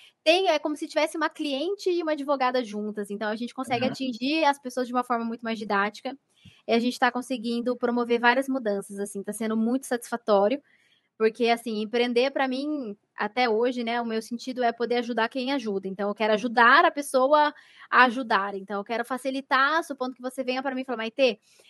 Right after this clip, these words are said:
Speaker 1: eu não, eu quero ajudar as pessoas. Então, eu vou te ajudar a ajudar as pessoas. Eu quero poder oferecer recursos pra você ajudar a ajudar."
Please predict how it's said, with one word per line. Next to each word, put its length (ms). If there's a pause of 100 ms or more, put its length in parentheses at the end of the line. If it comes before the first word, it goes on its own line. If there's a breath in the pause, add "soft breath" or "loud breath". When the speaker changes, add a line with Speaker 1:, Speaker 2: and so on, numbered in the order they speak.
(200 soft breath)
Speaker 1:
eu 100
não, 160
eu 120
quero 280
ajudar 560
as 160
pessoas. 640
Então, 180
eu 80
vou 140
te 180
ajudar 460
a 20
ajudar 320
as 100
pessoas. 500
Eu 80
quero 240
poder 420
oferecer 380
recursos 480
pra 160
você 300
ajudar 440
a 40
ajudar." 360